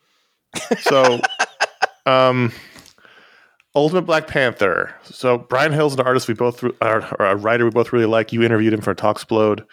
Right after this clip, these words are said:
Speaker 2: Yeah.
Speaker 1: He does a lot of T V work, a lot of Hollywood stuff. He did some terrific comics for a while. He, he blew up on the scene, retreated back to T V. I think that one Vertigo book was too much for him,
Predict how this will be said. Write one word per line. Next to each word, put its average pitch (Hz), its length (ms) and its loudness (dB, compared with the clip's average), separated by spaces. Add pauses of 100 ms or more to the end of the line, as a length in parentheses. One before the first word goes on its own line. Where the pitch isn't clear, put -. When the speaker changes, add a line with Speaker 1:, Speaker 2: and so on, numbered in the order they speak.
(200)
Speaker 2:
Yeah. 131 240 0
Speaker 1:
He - 80 -2
does 110 140 2
a - 20 2
lot 104 100 2
of 95 60 -6
T 120 160 0
V 110 180 2
work, 107 460 0
a - 40 -6
lot 98 80 -2
of - 60 -2
Hollywood 104 360 0
stuff. 101 360 -2
He 110 80 -2
did 104 140 -16
some 92 120 -10
terrific 104 420 -4
comics 104 380 -2
for 104 160 -2
a 98 80 0
while. 98 320 2
He, 104 160 -8
he 117 140 -12
blew 110 200 0
up 107 120 -2
on 104 60 -4
the 101 80 -6
scene, 104 360 -4 (680)
retreated 120 600 0 (520)
back 117 180 -2
to - 100 -20
T 123 200 -2
V. 113 380 -2 (220)
I - 40 -14
think 117 200 -2
that - 160 -2
one 107 460 -2 (160)
Vertigo 104 300 2
book 104 220 -2
was 98 100 -6
too - 120 -8
much 101 200 -2
for 101 240 0
him, 101 180 -6